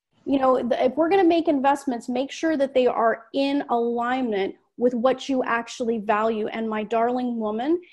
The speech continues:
it sounds like you value being a mom. Don't let money get in the way. That's just a bunch of stories. You can find a way. Money has always been for you, there for you in the past, as you've described. Why wouldn't it be there for you now?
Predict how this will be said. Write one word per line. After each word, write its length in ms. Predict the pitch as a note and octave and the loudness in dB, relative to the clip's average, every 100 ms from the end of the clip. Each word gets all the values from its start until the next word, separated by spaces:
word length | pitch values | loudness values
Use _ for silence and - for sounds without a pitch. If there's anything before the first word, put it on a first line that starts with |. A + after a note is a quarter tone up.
| - - | -16 -4
it 100 | A#3 | -2
sounds 300 | C4+ A#3+ B3 | 0 -2 0
like 220 | B3 B3 | -2 0
you 120 | B3+ | -4
value 320 | A3+ A3 A#3 | 0 0 0
being 280 | G#3+ A3 G#3+ | -2 -4 -4
a 40 | G3+ | -4
mom. 380 | F#3+ - - - _ _ _ - | -6 -8 -10 -18 _ _ _ -2
Don't 200 | A3+ B3+ | 0 0
let 160 | C4+ | 0
money 260 | B3+ B3+ B3+ | 0 0 0
get 100 | A#3+ | 0
in 120 | A3+ | -2
the 80 | G#3+ | -2
way. 260 | G#3+ F#3 | -2 -2
That's 200 | F3+ A3 | -4 -8
just 180 | - - | -10 -6
a 60 | G#3+ | -6
bunch 340 | F#3 G#3 B3 | -4 -4 -2
of 80 | C#4+ | -6
stories. 680 | - - A#3+ A3+ A#3 A#3 - _ _ _ | -6 0 0 2 0 -2 -8 _ _ _
You 200 | G3+ G#3+ | -6 -6
can 200 | G#3+ A3+ | -6 -10
find 260 | A3 A3 G#3+ | -8 -8 -6
a 40 | |
way. 200 | E3 - - - _ - | -6 -6 -8 -18 _ -8
Money 380 | G3+ G3 B3 | 0 0 0
has 200 | C#4+ C#4+ | 0 0
always 460 | B3+ B3+ D4 D#4+ C4 | 4 4 4 4 2
been 320 | B3 E4 F4+ | 4 6 6
for 80 | F4+ | 4
you, 360 | C4+ C4 C4 A3+ | 2 2 0 2
there 260 | B3 C4 | 6 6
for 160 | D4+ D4 | 4 0
you 240 | B3 C#4 | 2 2
in 140 | C4+ B3 | 2 2
the 120 | A3+ - | 0 -2
past, 480 | - E4+ B3+ - | 0 2 2 4
as 180 | A#3 A3+ | 4 4
you've 200 | A#3+ A3+ | 2 2
described. 640 | A#3 B3 - E4 A#3+ G3+ A3 _ _ | 0 0 2 4 6 4 0 _ _
Why 200 | A3 A#3 | 6 6
wouldn't 340 | C4 D4 D4 | 6 4 6
it 120 | D4 C#4+ | 4 2
be 100 | C#4 | 4
there 200 | B3+ C4 | 4 4
for 140 | C4+ | 0
you 220 | A#3+ A#3+ | 0 0
now? 280 | G3+ G3+ - | 0 -2 -4